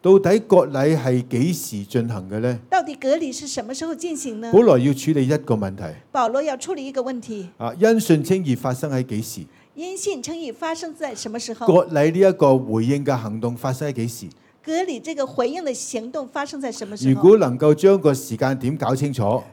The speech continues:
Speaker 2: 如果將這個時間點搞清楚，
Speaker 1: 咁咪清楚咯。
Speaker 2: 那就清楚啦。
Speaker 1: 咁咪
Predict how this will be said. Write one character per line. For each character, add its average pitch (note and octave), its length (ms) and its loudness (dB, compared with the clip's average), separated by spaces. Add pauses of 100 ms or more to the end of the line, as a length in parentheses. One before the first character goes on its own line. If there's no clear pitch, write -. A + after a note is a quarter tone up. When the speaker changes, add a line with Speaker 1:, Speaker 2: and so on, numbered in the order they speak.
Speaker 2:
如 E4+ 100 -8
果 D#4+ 100 0
將 F4+ 220 -4
這 F#4+ 140 -10
個 D#4+ 80 -6
時 - 200 -8
間 D4+ 220 -10
點 A#3+ 260 -8
搞 G3+ 180 -6
清 - 220 -10
楚， - 240 -14
Speaker 1:
咁 A#2+ 80 -8
咪 B2 120 -2
清 B2+ 180 -4
楚 G#2 140 -2
咯。 B2+ 180 -2 (140)
Speaker 2:
那 E4+ 100 -6
就 B3+ 140 -10
清 D#4 260 -12
楚 D#4 140 -12
啦。 C#4 180 -8
Speaker 1:
咁 - 80 -6
咪 E3 80 4